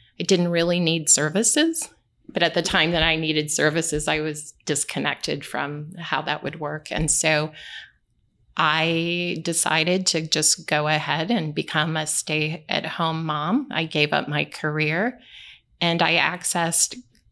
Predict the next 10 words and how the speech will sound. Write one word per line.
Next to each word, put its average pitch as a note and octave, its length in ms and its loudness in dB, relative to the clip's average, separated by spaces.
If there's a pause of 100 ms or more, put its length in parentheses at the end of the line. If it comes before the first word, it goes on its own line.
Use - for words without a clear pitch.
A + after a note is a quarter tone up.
(540)
government D#3+ 580 0
benefits D#3+ 880 0
because F3 380 -2
I D#3+ 100 2
didn't F#3+ 220 2
think F3 220 -2
I E3 80 2
could - 220 -4
work - 240 -2
anymore. D3+ 480 -2